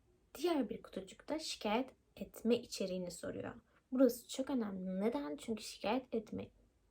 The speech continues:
içeriğimiz kullanıcı adı. Kullanıcı adı yazan kısmı işaretliyoruz.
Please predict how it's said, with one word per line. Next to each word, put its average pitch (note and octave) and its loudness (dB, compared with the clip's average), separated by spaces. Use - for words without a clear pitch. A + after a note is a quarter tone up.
içeriğimiz G3+ -2
kullanıcı F#3 -2
adı. - -10
Kullanıcı A3+ 4
adı G3+ -4
yazan G3 -2
kısmı G#3 -4
işaretliyoruz. F#3+ -4